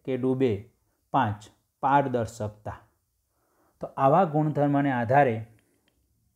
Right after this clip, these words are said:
વસ્તુઓના જૂથ પાડવામાં આવે છે.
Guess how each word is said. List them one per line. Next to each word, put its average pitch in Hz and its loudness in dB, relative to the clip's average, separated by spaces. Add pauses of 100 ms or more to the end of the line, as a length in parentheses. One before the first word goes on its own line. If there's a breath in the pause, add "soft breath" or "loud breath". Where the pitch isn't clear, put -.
(2500)
વસ્તુઓના 135 0 (800)
જૂથ 147 0
પાડવામાં 123 0
આવે 107 -6 (400)
છે. 95 -16